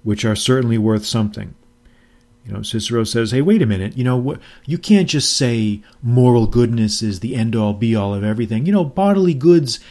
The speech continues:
health, things like that, health, happiness, bodily pleasures, uh, external pleasures, I mean, these things might not be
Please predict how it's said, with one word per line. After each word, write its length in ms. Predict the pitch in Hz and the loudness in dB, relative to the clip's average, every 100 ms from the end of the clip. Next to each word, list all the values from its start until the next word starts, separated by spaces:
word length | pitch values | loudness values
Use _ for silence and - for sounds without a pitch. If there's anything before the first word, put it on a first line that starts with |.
| - | -18
health, 480 | - 143 196 202 - _ _ - - _ | -6 0 0 -2 -16 _ _ -20 -20 _
things 260 | 160 170 | -2 0
like 140 | 147 139 | -2 -2
that, 180 | 151 117 | -2 -2
health, 360 | 139 160 165 | 0 0 0
happiness, 520 | 139 139 139 160 156 | -2 -6 -4 -4 -4
bodily 360 | - 131 139 139 | -4 -4 -2 -2
pleasures, 640 | 135 143 143 151 143 117 - - - - 147 | -2 -2 0 -2 -4 -6 -12 -20 -20 -20 -12
uh, 180 | 117 117 | -10 -8
external 420 | 120 - 139 143 | -6 -2 -2 -2
pleasures, 380 | - 143 143 135 | -2 -4 -2 -4
I 40 | |
mean, 140 | 165 170 | -4 0
these 200 | 240 - | -2 2
things 260 | 220 165 | 2 2
might 200 | 170 175 | 2 0
not 240 | 156 151 120 | 0 -4 0
be 500 | 139 131 123 117 | 2 2 -2 -6